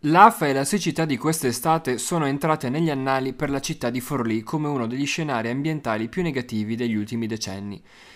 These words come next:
Eppure un risvolto positivo c'è stato, ovvero la riduzione della presenza di zanzare,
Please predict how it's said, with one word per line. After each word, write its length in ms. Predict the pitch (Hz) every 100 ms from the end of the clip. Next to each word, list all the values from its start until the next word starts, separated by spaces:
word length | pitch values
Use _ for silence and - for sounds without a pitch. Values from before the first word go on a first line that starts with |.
| -
Eppure 380 | 151 - 240 233
un 60 |
risvolto 420 | 175 180 175 180 165
positivo 480 | 196 185 165 151
c'è 160 | 147 143
stato, 640 | - 170 139 107 110 -
ovvero 380 | 135 151 156 110
la 120 | 123
riduzione 760 | 180 170 127 - - 175 175 156
della 240 | - 180 170
presenza 720 | 190 160 113 110 113 135 -
di 180 | 151 147
zanzare, 760 | 160 156 120 110 98 101